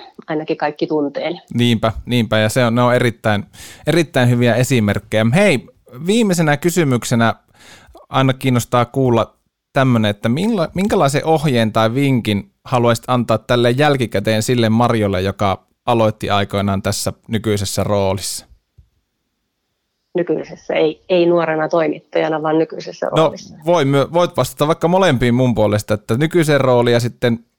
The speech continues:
Speaker 2: nuorelle toimittajalle.
Speaker 1: No,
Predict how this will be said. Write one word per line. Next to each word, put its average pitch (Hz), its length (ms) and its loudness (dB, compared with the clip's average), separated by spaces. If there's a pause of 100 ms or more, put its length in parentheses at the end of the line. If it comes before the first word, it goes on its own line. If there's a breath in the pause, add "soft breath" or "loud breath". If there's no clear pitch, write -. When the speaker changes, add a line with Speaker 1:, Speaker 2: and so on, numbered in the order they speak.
Speaker 2:
nuorelle 117 500 2 (340)
toimittajalle. 98 720 0 (1300)
Speaker 1:
No, 180 200 -2